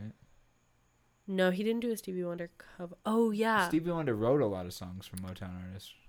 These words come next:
Speaker 2: Yes. Um, so some of them were written by Stevie, but not necessarily, like, direct
Speaker 1: Yeah.
Speaker 2: covers. Um,
Speaker 1: He,
Speaker 2: one of
Speaker 1: well,
Speaker 2: them
Speaker 1: he gave a lot of songs to people like, um,
Speaker 2: Yeah.
Speaker 1: uh, Minnie Riperton.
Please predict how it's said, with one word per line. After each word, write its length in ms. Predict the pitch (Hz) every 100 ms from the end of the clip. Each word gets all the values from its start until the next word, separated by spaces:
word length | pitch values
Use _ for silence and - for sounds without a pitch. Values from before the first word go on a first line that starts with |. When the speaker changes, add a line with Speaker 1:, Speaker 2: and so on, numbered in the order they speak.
| - -
Speaker 2:
Yes. 540 | 220 226 - - - - 226
Um, 240 | 196 185
so 140 | 185 196
some 200 | 214 196
of 140 | 185
them 160 | 175 170
were 100 | 170
written 260 | 170 160 156
by 120 | 156
Stevie, 320 | - 170 160
but 120 | 165
not 280 | 160 147 -
necessarily, 580 | 175 165 - 156 156 143
like, 180 | 143 151
direct 420 | 160 143 139 - 131
Speaker 1:
Yeah. 140 | 127
Speaker 2:
covers. 540 | 165 151 135 135 - - - - _
Um, 340 | 180 175 170 -
Speaker 1:
He, 60 | 180
Speaker 2:
one 180 | 190
of 80 | 247
Speaker 1:
well, 80 | 214
Speaker 2:
them 140 | 190
Speaker 1:
he 60 | 190
gave 120 | 240
a 40 | 123
lot 160 | 107
of 60 | 101
songs 300 | - 98 101
to 60 | -
people 340 | 95 101 98
like, 300 | 98 98 -
um, 240 | 95 95 92
Speaker 2:
Yeah. 160 | 85 - - - _ _ _ - - _ 113
Speaker 1:
uh, 420 | 107 101 101 104 - _ _ _ _ _ _ _ _ _ _ - _ - - - - - _ - - _ - - - - _ - -
Minnie 180 | 123 120
Riperton. 420 | 131 143 - -